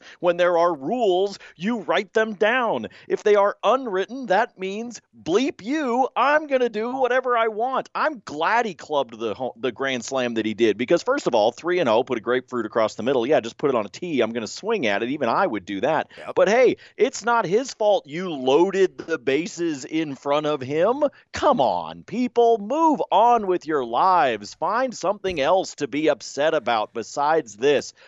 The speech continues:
Speaker 1: I'm glad he did it, and I hope the next time the opportunity presents itself, he does it again.
Speaker 2: Yeah, get upset about betting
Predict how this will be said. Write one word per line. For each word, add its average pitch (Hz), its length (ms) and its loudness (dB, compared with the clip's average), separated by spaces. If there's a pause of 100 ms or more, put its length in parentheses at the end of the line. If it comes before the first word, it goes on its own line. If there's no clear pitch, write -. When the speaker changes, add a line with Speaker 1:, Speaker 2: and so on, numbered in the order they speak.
Speaker 1:
I'm 208 220 0
glad 165 460 -2
he 180 80 -4
did 160 240 -4
it, 190 80 -4
and 147 80 -10
I 139 100 -4
hope 175 260 -4
the 147 100 -6
next 160 260 -6
time 170 260 -6
the 156 120 -6
opportunity 156 540 -4
presents 135 440 -4
itself, 127 340 0
he 123 80 -2
does 113 280 0
it 104 100 0
again. 82 380 -6 (340)
Speaker 2:
Yeah, - 180 -2
get 403 220 -2
upset 277 320 4
about 233 260 4
betting 185 440 4